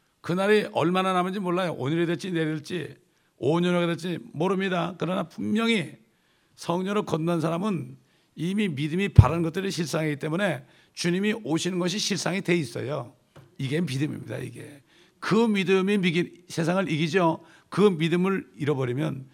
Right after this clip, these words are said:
세상을 못 이깁니다. 그렇기 때문에 우리가 매일매일 깨어서 기도하고 말씀을 듣고 또 말씀대로 행하고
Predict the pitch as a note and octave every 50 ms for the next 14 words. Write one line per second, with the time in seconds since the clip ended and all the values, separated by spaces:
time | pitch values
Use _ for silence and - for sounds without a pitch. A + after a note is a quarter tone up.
0 | _ _ - - A2 - A#2+ - - B2+ B2+ B2+ - C3+ B2+ - C#3+ - _ _
1 | _ _ _ _ _ _ _ _ _ _ _ _ _ _ - B2+ B2 A#2+ - -
2 | B2 B2+ - - - - - A2 - - C3 C#3+ G#3 A3 A3+ A3 G#3+ G3 F3+ F3+
3 | F#3+ E3+ - - - F3 E3+ D#3+ - E3 - D#3 C#3 C#3 C3 B2 - D3 C#3+ C#3
4 | - - _ _ _ _ _ _ - - C#3+ - - F3+ F3+ F#3 F3+ - - C3+
5 | - - C#3+ D#3 D3 - - C3+ - _ _ _ _ _ _ _ _ - - F3
6 | - C#3+ C#3 - F3 F3+ F3 F#3 F3+ F#3+ F3+ - - - F3+ F3 E3+ E3+ F3 F#3
7 | F3 D#3 - - _